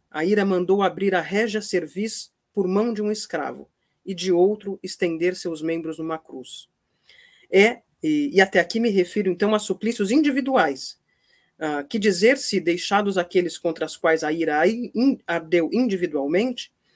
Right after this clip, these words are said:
fosse teu desejo olhar para as assembleias passadas a ferro,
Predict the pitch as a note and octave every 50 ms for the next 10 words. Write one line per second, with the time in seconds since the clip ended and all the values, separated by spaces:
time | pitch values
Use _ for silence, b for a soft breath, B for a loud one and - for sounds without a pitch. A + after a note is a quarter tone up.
0 | b b b - - A3+ A3 A3 A3+ G#3+ - G#3 G3 F3+ F3+ E3+ D#3 F3 G3 G#3
1 | G3+ F#3+ F3 E3 E3+ F3 F#3 - - F3+ F3 E3 E3 E3+ E3 - F3 D#3+ D#3 D3+
2 | E3+ F3 F3 F3 F3 - - E3 - - - F#3 F#3+ F#3 F3+ F#3+ F#3+ - - -
3 | D#3 C#3+ C3 A#2+ B2+ -